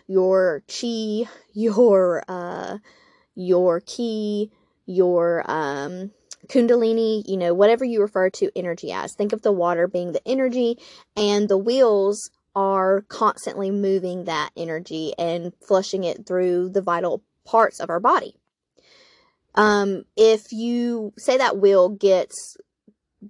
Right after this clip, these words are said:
dirty and there's <laughs> a lot of dirt and mud and gunk and all that kind of stuff that gets caked into it, it's gonna slow that wheel down. It's gonna weigh it down so that it's not,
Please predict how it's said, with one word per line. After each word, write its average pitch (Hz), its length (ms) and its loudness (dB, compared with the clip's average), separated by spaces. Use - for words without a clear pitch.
dirty 196 440 4
and 190 160 -2
there's 214 180 0
<laughs> 220 120 -6
a - 0 -
lot 226 360 4
of 190 260 -2
dirt 208 340 4
and 175 320 -6
mud 202 480 2
and 156 320 -10
gunk 208 440 0
and 175 680 -2
all 208 160 6
that 196 160 0
kind 190 180 -6
of 180 60 -8
stuff 180 260 -4
that 185 220 -2
gets - 180 -8
caked 208 320 -4
into 220 320 0
it, 165 160 -4
it's 214 120 -4
gonna 277 200 -2
slow 185 580 0
that 160 240 -6
wheel 165 280 -10
down. 233 540 -2
It's - 180 -10
gonna 175 180 -8
weigh 165 220 -4
it - 100 -10
down 202 320 -4
so 190 140 -4
that 165 120 -4
it's - 160 -10
not, 165 220 -8